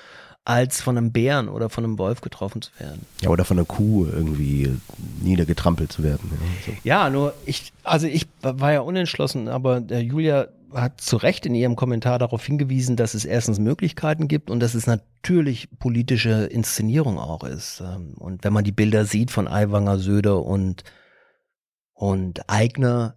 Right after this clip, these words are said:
Speaker 1: in Oberaudorf, äh, in der letzten Woche, dann weißt du, dass die C S U wahrscheinlich als, als die Bären zum ersten Mal oder der Bär, äh, über die Grenze ging und darüber Kenntnis hat, hat man, glaub ich, in der Staatskanzlei bei der, in der C S U hat man einfach den, den,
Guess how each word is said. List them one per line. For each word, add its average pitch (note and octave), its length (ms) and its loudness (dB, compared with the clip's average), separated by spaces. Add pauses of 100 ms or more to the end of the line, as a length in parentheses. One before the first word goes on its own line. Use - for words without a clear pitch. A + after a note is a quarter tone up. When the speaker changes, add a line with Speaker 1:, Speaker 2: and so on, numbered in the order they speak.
(160)
Speaker 1:
in G#2+ 160 -2
Oberaudorf, B2 1120 0
äh, G#2 320 -2
in G#2+ 100 -2
der G2+ 120 0
letzten G#2+ 380 -2
Woche, A2+ 360 0 (640)
dann G#2+ 200 0
weißt G#2 340 0
du, C3 80 2
dass A2+ 200 -2
die - 160 -8
C A2+ 180 -2
S G#2+ 160 -2
U A#2+ 300 -6
wahrscheinlich B2 420 0
als, C3+ 240 0 (120)
als D3 220 0
die C3 80 -2
Bären D#3+ 560 0 (480)
zum C3 160 2
ersten C#3+ 320 4
Mal D3 120 6
oder A#2+ 280 -6
der G#2 120 -2
Bär, B2+ 380 0
äh, A2+ 160 -2
über C3 280 -4
die C3 100 -2
Grenze D3+ 460 0
ging D3 180 0
und B2 140 0
darüber A2+ 580 0
Kenntnis D3+ 320 0
hat, A#2 200 -2
hat C#3 140 -4
man, B2 120 0
glaub B2 120 0
ich, B2 40 -4
in A#2+ 60 -2
der A2 80 -2
Staatskanzlei A#2+ 580 0
bei A2+ 100 -2
der, A2 80 -2
in A2 60 -4
der A2 100 -2
C A#2 160 2
S G#2+ 140 -2
U A#2 100 -2
hat A#2 100 0
man A2+ 120 0
einfach A2 160 0
den, F#2 520 -6
den, - 200 -6